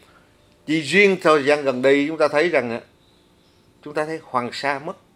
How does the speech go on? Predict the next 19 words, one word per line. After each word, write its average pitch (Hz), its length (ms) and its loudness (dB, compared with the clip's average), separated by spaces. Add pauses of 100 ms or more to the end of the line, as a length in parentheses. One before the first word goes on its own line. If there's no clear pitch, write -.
(220)
vào 107 100 -4
một 101 200 -10 (100)
chín 147 140 -14
bảy 123 120 -6
tư, 135 260 -6 (1500)
Gạc 127 320 4
Ma 165 120 6
mất 196 180 4 (960)
vào 120 100 -8
một 117 200 -8
chín 170 180 -8
tám 160 220 -4
tám. 151 240 -2 (1160)
Rồi 131 500 4 (1500)
chúng 165 100 -6
ta 165 80 2
thấy 185 200 4
gì 160 120 0
nữa? 127 220 -2